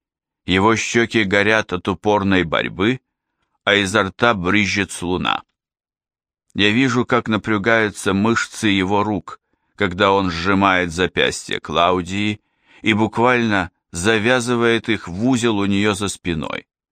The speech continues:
Шок и глубочайшее отчаяние отражаются на лице Клаудии, стоит ей понять,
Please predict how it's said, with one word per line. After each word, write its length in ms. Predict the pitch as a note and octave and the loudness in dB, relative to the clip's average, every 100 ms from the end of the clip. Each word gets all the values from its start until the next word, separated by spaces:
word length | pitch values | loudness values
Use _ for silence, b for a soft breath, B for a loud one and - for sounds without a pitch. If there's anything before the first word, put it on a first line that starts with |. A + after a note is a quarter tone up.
| _ _ _ _ - | _ _ _ _ -20
Шок 640 | - - - G2+ A2 - - - | -10 -6 0 2 0 -4 -20 -2
и 160 | F#2 F2 | 0 2
глубочайшее 1040 | F2+ F#2+ F2+ E2 - F#2 F2 - B1+ G1+ | 0 0 0 0 2 2 2 0 0 0
отчаяние 840 | G1+ - - D2 D#2 E2+ F2+ F2+ F#2+ b b b - | -4 -6 -2 0 0 0 0 -2 -4 b b b -2
отражаются 840 | G2+ G#2 G#2+ F#2+ G#2+ G#2 F#2 G#2 | -2 0 0 2 2 2 -2 0
на 100 | G2 | 2
лице 460 | F#2+ F#2 - F2 D2 | 2 0 -2 -4 -4
Клаудии, 720 | - F2 F#2+ F#2+ F#2 F#2 G2 | -2 2 2 2 -2 -2 -2
стоит 500 | F2 - G2 F#2 E2+ | -4 -2 0 0 0
ей 220 | F2+ D#2+ | -2 -2
понять, 640 | - C2+ D#2 F2+ A2 - | -2 -2 0 0 -2 -6